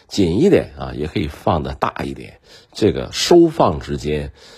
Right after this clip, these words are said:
那就等于说对战争产生了影响和某种约束吧，这是西方做的事情。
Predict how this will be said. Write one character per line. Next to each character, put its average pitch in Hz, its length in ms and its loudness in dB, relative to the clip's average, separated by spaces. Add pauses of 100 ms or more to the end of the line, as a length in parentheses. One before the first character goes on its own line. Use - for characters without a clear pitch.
(280)
那 82 460 -2
就 113 200 4
等 69 360 -2
于 80 100 -6
说 98 160 -2
对 87 160 0
战 78 300 0
争 69 320 -8
产 67 260 -4
生 80 160 -4
了 76 100 -2
影 73 260 -6
响 - 220 -10 (220)
和 87 300 0
某 92 220 4
种 69 160 -2
约 160 240 6
束 - 300 2
吧， - 200 -10 (160)
这 - 100 2
是 78 120 -4
西 - 160 -4
方 78 160 -2
做 67 160 -6
的 64 80 -14
事 65 160 -12
情。 - 160 -14